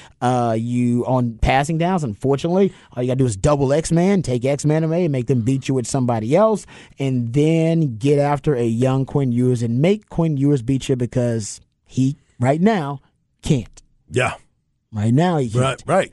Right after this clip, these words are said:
Speaker 1: So if, if, if, I'm saying if Kansas is out there beating up on Texas defensively, then that means that blueprint's out, and they're just, they're just following the, the recipe, they're just following the blueprint.
Speaker 2: And a
Speaker 1: So
Speaker 2: lot of times you don't have to be that guy.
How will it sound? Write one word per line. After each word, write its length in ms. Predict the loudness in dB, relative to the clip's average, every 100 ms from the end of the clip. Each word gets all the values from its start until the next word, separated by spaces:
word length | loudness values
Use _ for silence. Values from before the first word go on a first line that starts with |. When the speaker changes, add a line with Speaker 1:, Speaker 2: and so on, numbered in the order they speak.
| -6
Speaker 1:
So 140 | 0 0
if, 120 | 0
if, 180 | -4 -4
if, 160 | -4 -2
I'm 60 |
saying 180 | 0 0
if 80 | 0
Kansas 340 | -2 0 0 2
is 80 |
out 220 | 2 2 2
there 340 | 2 2 0 -4 _ -12 0
beating 300 | 2 4 4
up 160 | 4 4
on 180 | 0 2
Texas 540 | 2 2 0 -2 -4 -12 -20 -2
defensively, 800 | 2 2 2 0 0 -2 -2 -4
then 180 | -2 0
that 140 | 2
means 360 | 2 0 0 -2
that 200 | -4 0
blueprint's 420 | 0 0 -2 0
out, 200 | 0 0
and 80 | -2
they're 60 | -2
just, 240 | -2 -2
they're 100 | -2
just 160 | -2 0
following 260 | 0 2
the, 140 | -2 -4 -4
the 80 | -2
recipe, 380 | 0 -2 -4 -2
they're 80 | -2
just 80 | 0
following 200 | 0 0
the 80 |
blueprint. 400 | -2 -4 -4 -6 -8 _ -8
Speaker 2:
And 340 | -4 -4 -6 -8
a 160 | -6 0
Speaker 1:
So 80 |
Speaker 2:
lot 200 | 2 2
of 80 | 0
times 380 | -2 0 0 0
you 80 | -2
don't 200 | 0 -2
have 260 | -2 -6 -6
to 80 | -10
be 640 | -6 -2 0 0 -2 -8 _ _ _ _
that 380 | -8 -6 -6 -6
guy. 460 | -2 -2 -2 -6